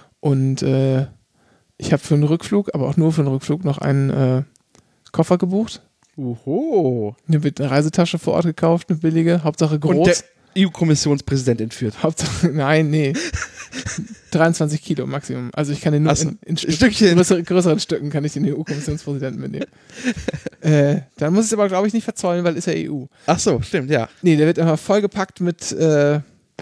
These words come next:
Speaker 1: mit Schokolade, geilem Zeug.
Speaker 2: Ach so.
Speaker 1: Mhm.
Speaker 2: Das ist dann Belgien.
Speaker 1: Das wird gut, ja. Das wird irgendwann demnächst stattfinden, ähm,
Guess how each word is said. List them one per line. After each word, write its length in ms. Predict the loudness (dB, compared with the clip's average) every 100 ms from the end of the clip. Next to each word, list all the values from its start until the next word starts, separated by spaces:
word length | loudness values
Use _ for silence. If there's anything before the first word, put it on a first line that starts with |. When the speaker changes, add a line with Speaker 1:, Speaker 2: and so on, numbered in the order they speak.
| -20 _
Speaker 1:
mit 140 | -6 -4
Schokolade, 440 | -2 2 4 2
geilem 240 | 0 -2 -2
Zeug. 340 | -4 -4 -8 _ _ -8
Speaker 2:
Ach 160 | -6
so. 200 | -6 -14 _ _
Speaker 1:
Mhm. 520 | -6 -2 -2 -2 -4 -6 -6
Speaker 2:
Das 120 | -6
ist 140 | -4 -6
dann 100 | -4
Belgien. 320 | -6 -8 -8
Speaker 1:
Das 180 | -6 -4
wird 140 | -6 -6
gut, 320 | -8 -8 -6
ja. 180 | -4 -4 -10 _ _ _ _ _ 0
Das 180 | 2 4
wird 120 | 2
irgendwann 300 | 2 4 2
demnächst 560 | 2 0 -2 -4 -8 -2
stattfinden, 560 | -2 0 0 0 -2 0
ähm, 420 | 0 2 2 -2